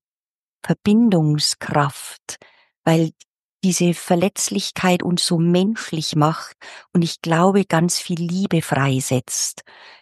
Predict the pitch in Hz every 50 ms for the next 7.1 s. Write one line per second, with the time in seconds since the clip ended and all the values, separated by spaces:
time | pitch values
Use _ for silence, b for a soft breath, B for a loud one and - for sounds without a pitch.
0 | B - - 180 165 180 165 165 165 160 156 - - - - 196 - - - 185
1 | - - 185 180 185 170 - - - - - 185 202 208 185 - 175 156 - -
2 | 160 165 165 - 175 165 160 151 151 B B B B B B _ _ _ - 180
3 | 214 220 _ - - - - - 165 156 151 147 143 135 139 147 - 151 160 151
4 | 147 165 - - - 170 156 - - 156 160 - 165 160 160 160 151 B B B
5 | B B B B _ _ _ - - - 220 - - 226 214 - - 214 202 190
6 | - 190 175 - - 160 147 - - - - - - 170 165 165 180 190 202 208
7 | 214